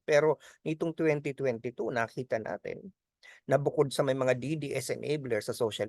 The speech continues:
media na critical kay Pangulong Marcos noon, nung kandidato pa siya, meron ding mga, i-, mismo si President Duterte was not fond of the candidacy of President Marcos.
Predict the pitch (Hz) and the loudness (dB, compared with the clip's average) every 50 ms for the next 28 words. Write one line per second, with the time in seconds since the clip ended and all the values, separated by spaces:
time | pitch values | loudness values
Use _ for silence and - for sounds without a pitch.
0 | 104 147 170 175 147 113 104 98 101 92 - - 123 107 - - 120 - 123 110 | -4 -6 -8 -8 -8 -6 -8 -8 -8 -8 -8 -6 -6 -6 -6 -6 -4 0 0 0
1 | 98 - 113 107 - 113 113 113 110 107 110 120 147 160 151 135 - - 87 90 | 0 0 -4 -4 -4 -4 -4 -2 -4 -4 -4 -6 -6 -4 -4 -6 -6 -8 -10 -10
2 | - - - _ - 110 120 123 156 151 110 85 78 87 95 98 104 95 92 95 | -10 -12 -20 _ -8 -4 -2 0 2 2 2 0 -2 -8 -6 -4 -4 -4 -4 -2
3 | 98 107 113 - - 87 - 135 - - - _ _ - - - - _ _ - | -2 -2 -2 -2 -4 -10 -10 -8 -6 -8 -8 _ _ -20 -20 -20 -20 _ _ -8
4 | 226 311 339 330 330 311 269 214 202 196 196 196 196 196 190 190 190 180 180 - | -6 -4 -4 -4 -4 -6 -4 -4 -4 -4 -4 -4 -2 -2 -2 0 -2 -2 -4 -8
5 | _ - - - _ _ - - - 277 277 - 269 302 302 285 285 294 - - | _ -20 -20 -20 _ _ -16 -12 -10 -8 -6 -4 -4 -4 -4 -4 -4 -4 -4 -4
6 | 285 269 - - 240 - 233 214 - 233 214 226 233 240 220 220 208 - 175 151 | -4 -4 -6 -6 -4 0 0 2 2 2 2 2 2 2 2 0 2 6 6 6
7 | 147 151 - 277 294 285 277 294 180 - - - 190 185 247 262 _ - - - | 4 4 -2 -8 -8 -6 -4 -4 -4 -4 -2 -2 0 0 0 -2 _ -10 -12 -2
8 | - 143 151 285 320 294 196 - 113 - - _ _ - - 135 139 151 147 - | 4 4 4 4 4 -2 -8 -10 -12 -16 -16 _ _ -10 -6 -6 -4 -4 0 0
9 | 147 147 135 127 123 127 - - 196 220 160 120 117 - - - _ _ _ - | 0 0 0 0 0 0 0 0 0 0 0 -2 -2 -2 -2 -4 _ _ _ -12
10 | - - - - - 98 87 87 - 90 92 - - _ _ | -12 -10 -10 -8 -6 -6 -6 -6 -8 -10 -10 -10 -12 _ _